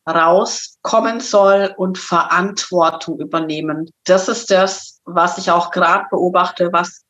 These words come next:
absolut fehlt. Ähm, man soll sich richtig informieren und es ist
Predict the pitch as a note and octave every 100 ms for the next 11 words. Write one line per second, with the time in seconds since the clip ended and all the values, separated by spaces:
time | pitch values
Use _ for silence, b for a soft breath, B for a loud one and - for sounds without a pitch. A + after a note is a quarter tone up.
0 | - G3+ C4 - B3 B3+ C4 - - G3
1 | G3 G#3+ C4 - B B B B B B
2 | - F#3 F#3+ F#3+ F#3+ G3 G3 F#3+ - _
3 | _ _ _ _ _ _ _ _ _ _
4 | E3+ F#3 G3+ F#3+ G3+ A3 - - F3 G3+
5 | C#4 - C4 B3+ - _ _ _ - G3+
6 | A#3 - A#3+ A3+ G3+ G3 G#3 A#3+ - B
7 | B B B _ _ - F#3 F#3+ F#3+ F#3+
8 | F#3+ G3 - - - - - - - -
9 | G3 - G#3+ - -